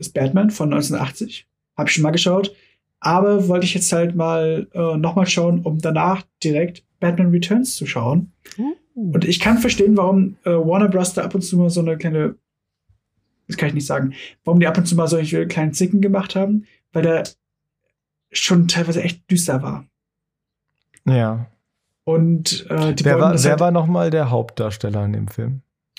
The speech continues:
Speaker 2: Also
Speaker 1: Michael
Speaker 2: der
Speaker 1: Keaton.
Speaker 2: Batman. Auch wieder Michael Keaton?
Speaker 1: Ja.
Speaker 2: Echt? Der hat den zweimal
Speaker 1: Ja.
Speaker 2: gespielt? Das wusste ich
Speaker 1: Ja, genau.
Speaker 2: gar nicht.
Speaker 1: Ist heftig, ne? Ja, am zweiten mit, äh, Michelle Pfeiffer und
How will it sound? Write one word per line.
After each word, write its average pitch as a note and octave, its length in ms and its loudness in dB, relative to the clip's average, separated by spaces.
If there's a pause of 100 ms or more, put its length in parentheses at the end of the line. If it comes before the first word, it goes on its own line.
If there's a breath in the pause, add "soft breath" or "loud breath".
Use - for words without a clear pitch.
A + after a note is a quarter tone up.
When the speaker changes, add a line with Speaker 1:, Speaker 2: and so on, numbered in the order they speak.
(140)
Speaker 2:
Also C3+ 140 2
Speaker 1:
Michael D3+ 60 0
Speaker 2:
der E3 80 2
Speaker 1:
Keaton. E3 160 2 (100)
Speaker 2:
Batman. B2 260 -6 (680)
Auch C#3+ 220 -2
wieder D3+ 120 2
Michael A2+ 260 -2
Keaton? A2 360 -6 (540)
Speaker 1:
Ja. F3 220 -4 (1300)
Speaker 2:
Echt? - 380 -10 (160)
Der A2+ 80 -4
hat G#2+ 80 -6
den G2+ 100 -6
zweimal - 300 0
Speaker 1:
Ja. F#3+ 60 -2
Speaker 2:
gespielt? G#3+ 540 -6 (140)
Das - 160 -16
wusste B2 180 -6
ich - 100 -10
Speaker 1:
Ja, B3 120 0
genau. G#3+ 200 4
Speaker 2:
gar A2+ 160 -4
nicht. A2 120 -6
Speaker 1:
Ist A2+ 100 -4
heftig, F3+ 280 0
ne? G#3 180 2 (240 loud breath)
Ja, E3+ 100 0
am E3+ 80 2
zweiten G#3 480 4
mit, F#3+ 300 0
äh, F3 260 2
Michelle F3+ 400 0
Pfeiffer F#3 380 0
und F3 400 2